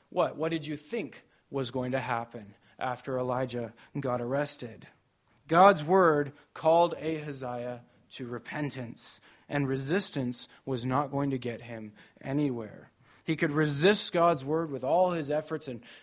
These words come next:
and be dragged along, kicking and screaming, and yet it doesn't do a thing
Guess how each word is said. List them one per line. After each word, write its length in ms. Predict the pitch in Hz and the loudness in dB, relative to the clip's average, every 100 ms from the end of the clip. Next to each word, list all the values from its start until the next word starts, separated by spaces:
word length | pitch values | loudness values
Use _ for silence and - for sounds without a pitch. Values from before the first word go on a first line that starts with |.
| - | -8
and 260 | 135 127 | -6 -6
be 120 | 123 123 | -6 -8
dragged 480 | 135 165 180 180 | -4 2 2 4
along, 480 | 156 160 170 170 170 | 4 6 6 6 2
kicking 480 | - 185 196 180 165 - - | 0 -4 0 0 0 -6 -6
and 180 | 143 139 | -2 -2
screaming, 680 | - - 175 180 175 170 165 - - - - - - - - _ _ _ _ _ _ _ - | -2 2 4 4 4 2 -4 -12 -20 -20 -20 -20 -20 -20 -20 _ _ _ _ _ _ _ -2
and 220 | 165 160 | 2 6
yet 160 | 170 | 6
it 120 | 160 147 | 6 4
doesn't 340 | 175 175 180 | 2 2 -2
do 180 | 160 170 | 0 0
a 80 | 170 | -2
thing 560 | - 180 147 120 113 | -2 -2 -2 -4 -10